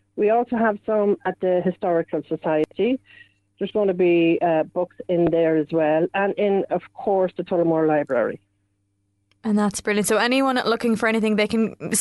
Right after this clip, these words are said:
Speaker 2: uh, just ask some of the members of the group of wordsmiths as well, and they'll be able to
Speaker 1: They
Speaker 2: get
Speaker 1: can,
Speaker 2: to your
Speaker 1: of course,
Speaker 2: hands.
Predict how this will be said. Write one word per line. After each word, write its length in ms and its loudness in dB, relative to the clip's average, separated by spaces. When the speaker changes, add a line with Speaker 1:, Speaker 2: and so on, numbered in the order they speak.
Speaker 2:
uh, 260 2
just 180 0
ask 260 0
some 160 0
of 60 0
the 60 0
members 360 0
of 80 -2
the 80 0
group 280 0
of 100 -2
wordsmiths 480 -2
as 100 0
well, 140 0
and 80 0
they'll 100 2
be 180 2
able 180 0
to 360 0
Speaker 1:
They 260 2
Speaker 2:
get 200 0
Speaker 1:
can, 20 2
Speaker 2:
to 80 2
your 120 0
Speaker 1:
of 60 2
course, 200 2
Speaker 2:
hands. 60 -2